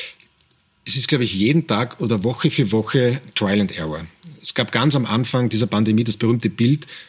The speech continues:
vom Hammer und vom Tanz, Hammer and Dance. Der Hammer war ganz der erste Lockdown und jetzt versuchen wir so ein bisschen herumzutanzen, ein bisschen so professionell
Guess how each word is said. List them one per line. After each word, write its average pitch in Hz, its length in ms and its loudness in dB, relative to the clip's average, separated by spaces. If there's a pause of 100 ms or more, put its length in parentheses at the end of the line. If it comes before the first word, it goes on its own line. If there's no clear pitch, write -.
vom 95 240 -2
Hammer 127 360 0
und 120 140 -4
vom 107 140 -2
Tanz, 95 560 0
Hammer 98 160 0
and 90 160 -4
Dance. 85 340 -2 (260)
Der 92 80 -4
Hammer 131 200 2
war 113 80 0
ganz 113 220 -2
der 113 100 -4
erste 107 180 -2
Lockdown 127 500 0 (280)
und 120 80 0
jetzt 131 140 0
versuchen 135 360 0
wir 131 80 0
so 120 80 0
ein 120 80 0
bisschen 131 160 0
herumzutanzen, 123 1000 0
ein 107 60 -6
bisschen 123 200 -2
so 120 260 0 (280)
professionell 117 880 0